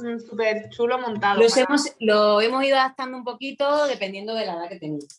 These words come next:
Speaker 1: Ujú.
Speaker 2: Dependiendo de la edad. Al principio solamente teníamos puesta la, la alfombra y el espejo.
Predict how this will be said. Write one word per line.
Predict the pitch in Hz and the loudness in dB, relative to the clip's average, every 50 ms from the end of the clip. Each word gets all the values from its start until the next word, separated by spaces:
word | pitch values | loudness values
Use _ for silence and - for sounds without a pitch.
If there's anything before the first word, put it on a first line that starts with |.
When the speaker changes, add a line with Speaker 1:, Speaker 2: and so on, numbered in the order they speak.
| 175 | -20
Speaker 1:
Ujú. | 185 208 220 220 _ 233 - _ - 208 208 214 202 202 220 226 - - - _ _ _ _ _ _ _ | -16 -16 -16 -16 _ -18 -18 _ -10 -8 -8 -8 -8 -10 -10 -12 -14 -16 -20 _ _ _ _ _ _ _
Speaker 2:
Dependiendo | - 180 185 190 190 196 208 233 | -8 -4 -2 0 0 2 2 2
de | 247 247 | 2 2
la | 226 185 156 | 2 2 0
edad. | 139 139 135 139 _ _ _ _ _ | -2 -4 -8 -8 _ _ _ _ _
Al | 190 180 | -8 -6
principio | - 196 208 214 - - 247 247 247 262 262 | -6 -4 -4 -6 -6 -4 -6 -2 0 0 0
solamente | 262 262 214 185 180 185 185 185 202 202 | 0 0 0 0 0 -2 -4 -4 -6 -6
teníamos | 202 190 185 190 190 196 196 190 - | -6 -6 -6 -6 -6 -6 -8 -8 -4
puesta | 208 196 185 - 233 233 | -6 -6 -4 -2 -4 -2
la, | 226 208 175 170 151 147 143 143 143 - - _ _ _ _ _ _ _ _ _ _ | 0 0 -2 -2 -4 -6 -12 -14 -14 -16 -20 _ _ _ _ _ _ _ _ _ _
la | 147 147 143 | -8 -8 -6
alfombra | 147 147 - 180 185 196 202 196 202 196 - 320 - - _ _ | -8 -2 2 2 2 4 4 4 4 4 2 0 -4 -10 _ _
y | _ 175 160 156 | _ -2 -2 -2
el | 143 | -2
espejo. | 143 143 - - 156 156 - - - _ | -4 -8 -6 -6 -6 -6 -6 -14 -20 _